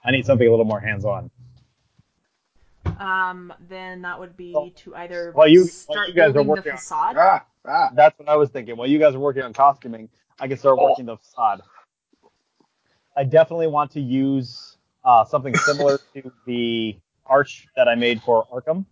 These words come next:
Speaker 2: Mm-hmm.
Speaker 1: Although I
Speaker 3: Mm.
Speaker 1: think I want to make it look more like stone.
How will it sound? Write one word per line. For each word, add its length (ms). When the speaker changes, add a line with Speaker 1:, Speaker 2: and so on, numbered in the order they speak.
Speaker 2:
Mm-hmm. 260
Speaker 1:
Although 240
I 100
Speaker 3:
Mm. 160
Speaker 1:
think 200
I 80
want 340
to 520
make 240
it 80
look 240
more 140
like 160
stone. 440